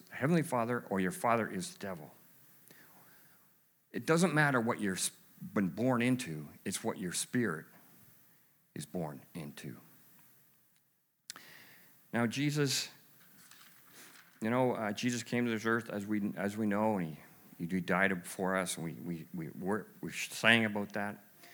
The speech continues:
But we need to recognize what Jesus did on the cross. We need to recognize it.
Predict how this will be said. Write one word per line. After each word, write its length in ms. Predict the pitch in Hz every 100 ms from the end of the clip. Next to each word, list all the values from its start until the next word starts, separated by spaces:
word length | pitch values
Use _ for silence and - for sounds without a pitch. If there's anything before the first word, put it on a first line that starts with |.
| - - - - -
But 320 | - 139 131 120
we 160 | 147
need 240 | 180 180 165
to 140 | 135
recognize 1200 | 113 113 156 160 156 139 104 80 78 170 - - - - - - - - - _ _ - - - - -
what 120 | - 87
Jesus 340 | 107 98 92
did 160 | 104 90
on 80 |
the 60 | 82
cross. 440 | - 78 71 - - - - - -
We 80 | -
need 80 | 101
to 60 | 85
recognize 600 | 110 127 127 117 113
it. 80 | 135